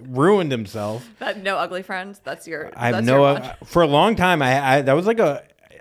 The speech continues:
Speaker 1: something about, maybe 'cause I thought if I had an ugly friend, I was the ugly as well. I don't know why. I always was around handsome men. <laughs> Maybe, you know, who knows?
Speaker 2: Same. I feel like people
Speaker 1: <laughs>
Speaker 2: always see my guy friends and they're like, "What is happening here?"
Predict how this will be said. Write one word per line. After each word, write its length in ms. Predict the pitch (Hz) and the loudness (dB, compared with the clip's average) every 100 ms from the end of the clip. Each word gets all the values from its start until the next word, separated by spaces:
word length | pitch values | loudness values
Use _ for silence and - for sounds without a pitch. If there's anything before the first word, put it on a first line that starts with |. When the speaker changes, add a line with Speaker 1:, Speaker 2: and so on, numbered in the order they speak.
| - | -10
Speaker 1:
something 440 | - 196 226 254 208 | 0 0 0 0 0
about, 420 | 147 143 170 156 | 2 2 2 0
maybe 300 | 165 202 214 | 0 0 -2
'cause 160 | 180 | 0
I 80 | 175 | 0
thought 180 | 156 170 | 2 0
if 80 | 151 | 4
I 100 | 151 | 4
had 160 | 147 | 2
an 60 | 165 | 0
ugly 220 | 165 175 | 0 -2
friend, 260 | 165 170 135 | 0 -2 2
I 160 | 123 | 2
was 140 | 151 151 | 2 0
the 100 | 156 | -6
ugly 380 | 143 156 170 160 | 0 0 2 0
as 120 | 135 | 0
well. 420 | 131 131 165 202 _ _ _ _ _ _ _ _ _ | 0 2 0 -4 _ _ _ _ _ _ _ _ _
I 120 | 143 | -2
don't 160 | 175 185 | 0 2
know 120 | 175 | 2
why. 340 | 156 156 165 104 | 2 2 2 0
I 240 | 101 123 | -2 0
always 400 | 151 143 160 160 | 4 4 4 2
was 140 | 165 151 | 0 -2
around 240 | 143 139 | 0 0
handsome 500 | 113 143 139 156 135 | 0 -2 -2 -4 -2
men. 320 | 123 147 123 | -2 -2 -2
<laughs> 40 | 95 | -4
Maybe, 280 | 143 - - | -2 -2 -4
you 540 | - 170 - _ 135 143 | -6 -4 -6 _ -10 -8
know, 100 | 98 | -6
who 140 | 117 | -6
knows? 240 | 143 139 113 | -2 -2 0
Speaker 2:
Same. 480 | 277 466 320 160 160 - | -2 0 -4 -6 -10 -2
I 220 | 220 330 | 0 2
feel 160 | 349 | 0
like 180 | 349 349 | 0 -2
people 260 | 320 339 311 | -2 -2 -2
Speaker 1:
<laughs> 40 | |
Speaker 2:
always 400 | 226 214 233 285 - | -2 -2 -2 -8 -12
see 140 | 233 | -12
my 180 | 226 202 | -6 -8
guy 260 | 160 165 196 | -4 -6 -6
friends 320 | 196 170 170 | -6 -8 -8
and 80 | 170 | -10
they're 120 | 160 | -8
like, 200 | 160 165 | -8 -10
"What 320 | 151 233 302 | -16 -14 -12
is 180 | 294 233 | -14 -16
happening 640 | 180 240 294 254 185 160 | -18 -16 -10 -10 -8 -12
here?" 400 | 160 135 64 76 | -12 -12 -12 -12